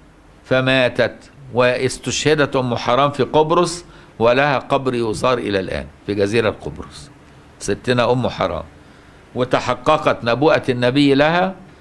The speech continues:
بعد وفاة النبي بسنوات طويلة. باب في النساء يغزون مع الرجال.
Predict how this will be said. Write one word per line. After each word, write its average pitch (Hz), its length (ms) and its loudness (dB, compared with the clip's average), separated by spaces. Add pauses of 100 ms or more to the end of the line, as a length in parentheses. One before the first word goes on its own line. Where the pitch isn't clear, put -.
(180)
بعد 127 300 2
وفاة 123 420 2
النبي 127 400 0
بسنوات 113 580 -2
طويلة. 85 500 -4 (2750)
باب 160 460 2
في - 120 -2
النساء 147 840 0 (300)
يغزون 123 640 2
مع 127 240 2
الرجال. 90 420 -2